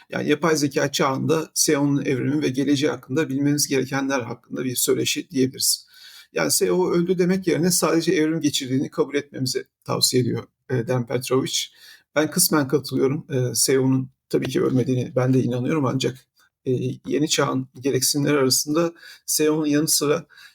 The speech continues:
yapay zekalar için yapmamız gereken bir takım optimizasyonlar olduğunu da, e, kabul etmek lazım. S E O artı Y Z, yani yapay zeka yine S E O, e, şeklinde bir isimlendirme yapmış Dan Petrovic. Aslında demek istediği,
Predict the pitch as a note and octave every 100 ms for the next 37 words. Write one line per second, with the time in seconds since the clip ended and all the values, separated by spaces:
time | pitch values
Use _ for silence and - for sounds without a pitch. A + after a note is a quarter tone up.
0 | - C3 D#3+ D3+ D3 D3 C#3 C3+ C3 C#3+
1 | C3+ C#3+ C#3 C3 C3 D3 C3 C3+ D3 C3
2 | - C#3 C3+ B2 D3 C#3 C3+ B2+ C3+ B2+
3 | E3+ - _ C#3+ C3 B2+ A#2 - C3+ E3
4 | - - - - F2 F2 _ - - -
5 | _ - - E3 D#3+ C#3+ D3 - D3 D3
6 | C#3+ D#3+ E3+ - _ - C3 C3 C3+ C3
7 | C#3 C3 B2+ D#3+ D3+ - D3+ D3+ C3+ -
8 | C3+ B2+ - _ - - - - - C3
9 | C3+ C3 - - - C3+ C3 C3+ C3+ C3+
10 | - - - - A2 B2+ C3 C3+ C#3 C#3+
11 | B2+ - C#3+ C#3+ C#3+ C#3+ - C3 D#3 D#3